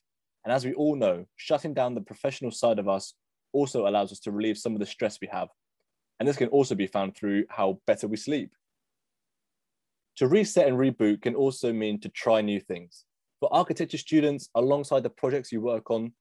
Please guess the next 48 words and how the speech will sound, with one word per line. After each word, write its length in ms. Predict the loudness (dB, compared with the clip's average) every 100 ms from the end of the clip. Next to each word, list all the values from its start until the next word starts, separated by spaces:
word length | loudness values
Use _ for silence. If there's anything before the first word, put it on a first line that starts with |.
| -12
the 60 |
software 420 | -4 -2 0 2
you 120 | 2 2
use, 340 | 2 0 0 _ _ -4
and 100 | -2
the 60 |
designs 420 | -2 -2 -2 -2
you 60 | -6
draw, 380 | 0 2 2 0 _ _ _ _
are 60 | -2
there 140 | -2
any 240 | 0 -2 -2
other 160 | -4 -4
aspects 400 | -6 -6 -8 -8
to 60 | -10
the 80 | -10
creative 420 | 0 2 2 0
profession 440 | -2 0 0 2
that 160 | 2 2
interest 360 | 2 2 -2 -4
you? 160 | -6 -8 _ _ _ _ _
I 60 | -2
think 160 | 4 4
that's 160 | 4
one 80 | 2
of 40 |
the 60 | 0
joys 320 | 4 6 6
of 80 | 6
architecture, 640 | 4 4 -6 -14 -12 -12 -10 0
the 60 | 4
multidisciplinary 800 | 4 2 -2 -2 -2 -2 0 0
art 280 | 2 2 0
of 100 | -10
creative 420 | -6 0 0 0 -4
and 220 | -4 -4 -4
critical 320 | -8 -2 0
thinking. 480 | 0 0 -2 -6 -10 _ _ _ _ _
Have 100 | 0
you 60 | 4
ever 140 | 4
wanted 260 | 4 0 -2
to 100 | -6 -4
paint, 320 | -2 -2 -4 -12 -8
make 200 | -6 -6
a 20 |
short 300 | 0 0 0
film, 440 | 2 2 2 -2